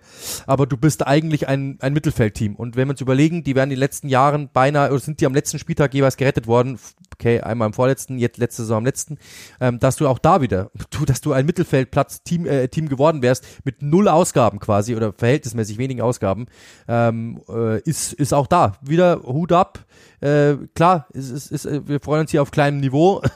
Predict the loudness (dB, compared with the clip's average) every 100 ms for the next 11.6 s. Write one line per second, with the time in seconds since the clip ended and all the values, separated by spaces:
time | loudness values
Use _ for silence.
0 | -2 -6 -12 -20 -8 0 2 2 0 -4
1 | -2 0 2 2 0 0 0 0 0 0
2 | -2 -2 0 2 2 0 -2 0 0 -2
3 | -6 -8 -6 0 0 0 -4 -10 -8 -4
4 | -4 0 2 2 2 -2 -20 -12 -4 0
5 | 2 2 0 0 -6 -4 0 2 2 -2
6 | -2 2 4 2 -2 -2 0 2 2 0
7 | -2 -2 -2 -2 -2 -2 -4 -4 -6 -6
8 | -8 -6 -6 -4 -4 -6 -8 -20 -18 -4
9 | -2 2 2 2 -2 -2 -2 -2 -4 -12
10 | -16 -20 -20 -2 2 4 4 2 -2 -14
11 | _ 0 2 2 -2